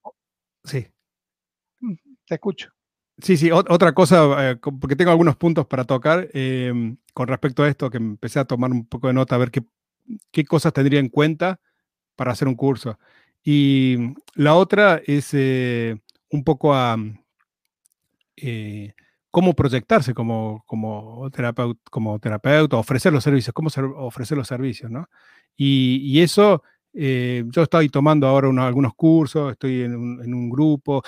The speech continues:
Speaker 1: Esto, por ejemplo, estas actividades de, de tener charlas en vivo, que es ser conocido y demás, eh, yo creo que es una buena parte también.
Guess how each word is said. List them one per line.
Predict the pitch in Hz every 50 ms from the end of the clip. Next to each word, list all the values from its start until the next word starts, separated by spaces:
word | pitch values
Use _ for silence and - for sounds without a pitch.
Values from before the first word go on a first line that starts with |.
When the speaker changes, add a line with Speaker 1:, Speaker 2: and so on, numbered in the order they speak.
| - -
Speaker 1:
Esto, | - 214 202 - - 165 135
por | - 131
ejemplo, | 117 - 139 147
estas | 131 - 135 117 117
actividades | 104 - 123 120 123 131 143 151 151 143 127
de, | 120 117 113 113 113
de | 113 113 113
tener | - - 117 117 120 117
charlas | - 135 127 117 104 113
en | 113
vivo, | 120 139 147 147 139 131 117
que | - 110
es | -
ser | - - 131 113 -
conocido | - 117 113 110 - - - 156 151 147 143 139 131 123
y | 120
demás, | 117 117 135 160 160 - _ _ _ _ _ _ _ _ -
eh, | 143 135 131 127 127 123 123 127 127 139 - - - - _ -
yo | 139 147 160
creo | 139 160 151
que | - 156
es | 143
una | 151 139
buena | 127 143 143 135 123 _ _ _ _ _ _ _ _ _
parte | - 143 147 143 143
también. | 120 120 120 127 135 143 151 160 160 262 285